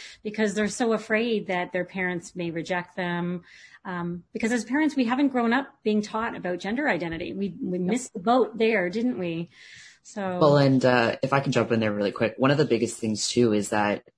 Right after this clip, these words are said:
Speaker 3: is exactly what, you know, we've been saying a lot is that it's all based on language. If they don't have the words to use to describe how they're feeling, then it's this feeling of,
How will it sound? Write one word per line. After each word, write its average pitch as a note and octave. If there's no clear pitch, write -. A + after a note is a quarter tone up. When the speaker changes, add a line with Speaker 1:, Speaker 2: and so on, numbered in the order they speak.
Speaker 3:
is B2
exactly A2
what, G#2+
you G#2
know, G#2
we've G#2
been G#2
saying G2
a -
lot G#2
is G2
that F#2+
it's -
all A2+
based G2+
on G2+
language. F#2+
If -
they G#2+
don't A#2
have B2+
the A#2+
words F#2+
to -
use G2
to -
describe F#2+
how G#2+
they're G2
feeling, A#2
then A2
it's G#2
this -
feeling G2+
of, G2